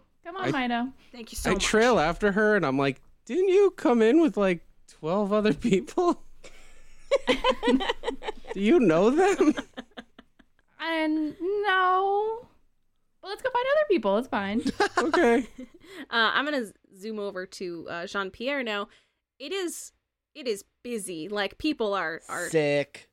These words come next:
Speaker 3: people are in. You are not getting any business.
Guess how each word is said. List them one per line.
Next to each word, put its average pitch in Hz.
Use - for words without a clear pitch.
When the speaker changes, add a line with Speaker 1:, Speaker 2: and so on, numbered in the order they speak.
Speaker 3:
people 226
are 190
in. 202
You 226
are 196
not 185
getting 165
any 202
business. -